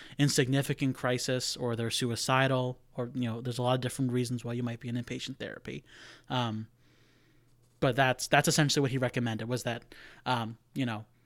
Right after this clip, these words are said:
uh, he said that basically that he couldn't help me the way that I need, that I needed to be helped, and so I should consider inpatient care. And the moment that he said that, <laughs> I, I was done. Like, I think we had a couple sessions after that,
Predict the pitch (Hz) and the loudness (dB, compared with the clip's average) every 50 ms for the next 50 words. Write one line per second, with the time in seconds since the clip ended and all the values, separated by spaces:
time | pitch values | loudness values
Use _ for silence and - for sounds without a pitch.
0 | _ _ _ _ _ _ - - - - - - - - - - _ _ _ _ | _ _ _ _ _ _ -16 -12 -12 -12 -12 -14 -16 -18 -20 -20 _ _ _ _
1 | - - - - _ _ _ _ - 147 127 151 - - 143 131 127 123 117 123 | -18 -18 -18 -18 _ _ _ _ -8 -2 -2 0 2 4 2 2 2 0 0 0
2 | 143 135 - - - 139 127 123 120 123 - - - - - - 135 127 - - | 0 0 0 0 0 0 0 0 0 -4 -6 -14 -20 -20 -14 -12 -12 -12 -12 -12
3 | - - - 165 - - - 156 143 143 135 127 - 151 156 - 156 147 139 127 | -4 2 2 2 4 6 4 4 6 4 2 2 2 2 2 2 4 2 2 4
4 | 131 127 127 127 127 131 127 123 120 127 131 131 131 - 123 117 - - 131 135 | 4 2 2 2 2 2 2 2 2 0 0 -2 -2 -4 -6 -4 -2 -2 0 2
5 | 135 135 131 131 131 - - 123 123 120 110 131 139 143 - - 123 117 - 120 | 2 2 2 0 0 -2 -2 -4 -2 -2 -2 -2 -2 -2 -4 -4 -6 -4 -2 -2
6 | 117 113 - 131 - - - - 135 123 - 131 120 120 120 120 117 - - 120 | -2 -2 -4 -8 -10 -8 -4 -2 0 0 2 0 0 0 -2 -4 -4 -4 -4 -6
7 | - - 120 - - 120 - - 131 - - - - - - - - - - 156 | -6 -6 -8 -8 -8 -8 -8 -8 -8 -12 -16 -18 -20 -20 -18 -16 -16 -16 -12 -6
8 | - 123 123 113 107 - - - - - 151 139 139 139 147 156 160 165 175 180 | -2 0 0 0 -2 -6 -12 -12 -4 0 2 4 4 6 6 8 8 10 10 10
9 | 175 165 151 165 147 131 156 151 143 - 139 143 143 147 156 156 165 175 - 185 | 8 6 6 6 4 4 4 2 2 2 2 0 2 2 4 4 4 4 2 -2
10 | 151 - - - - - - - - - - - - - - - - - - - | -6 -8 -10 -12 -14 -18 -20 -20 -20 -20 -20 -18 -14 -12 -10 -10 -10 -10 -10 -12
11 | - - - 131 139 - - 143 151 147 139 135 123 117 139 123 120 120 127 139 | -12 -8 -4 -4 -2 0 4 4 6 6 6 4 2 0 -2 -2 -2 -2 -8 -10
12 | - _ - 139 131 147 139 135 175 160 - 156 143 156 151 139 131 - 156 - | -10 _ -2 0 2 4 4 6 4 4 4 4 4 4 4 4 4 2 0 0
13 | - 135 - - 143 139 - - 147 139 131 - - 123 127 - - 151 135 135 | 0 -2 0 0 0 0 0 2 2 2 2 2 2 2 2 2 0 -2 0 2
14 | 135 143 - | 0 0 -2